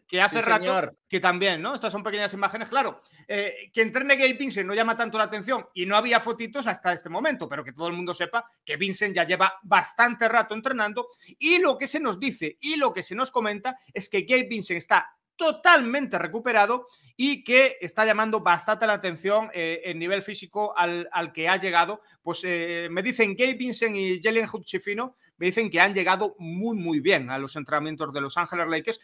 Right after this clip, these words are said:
Speaker 1: Estamos hablando de que
Speaker 2: Bien,
Speaker 1: mu-,
Speaker 2: me gusta.
Speaker 1: mucho antes de que tengan que estar, porque ellos tienen que estar entrenando, es decir,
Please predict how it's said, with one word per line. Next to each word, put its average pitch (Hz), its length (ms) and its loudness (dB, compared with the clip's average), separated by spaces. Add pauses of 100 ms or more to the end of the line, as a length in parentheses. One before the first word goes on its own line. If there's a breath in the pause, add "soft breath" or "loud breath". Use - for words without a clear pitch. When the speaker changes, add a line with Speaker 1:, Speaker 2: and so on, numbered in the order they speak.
Speaker 1:
Estamos 226 280 0
hablando 226 260 6
de 220 160 0
que - 220 -4 (100)
Speaker 2:
Bien, 214 240 2
Speaker 1:
mu-, 381 80 4
Speaker 2:
me - 60 0
gusta. 135 400 -4 (400)
Speaker 1:
mucho 254 300 -2
antes 262 300 2
de 226 160 6
que 196 120 4
tengan 285 460 0
que 151 100 -8
estar, 147 340 -4 (180 soft breath)
porque - 380 -2 (260 soft breath)
ellos 311 440 2
tienen 302 320 2
que 240 60 0
estar 208 180 6
entrenando, 196 520 0
es 214 120 2
decir, 196 180 -2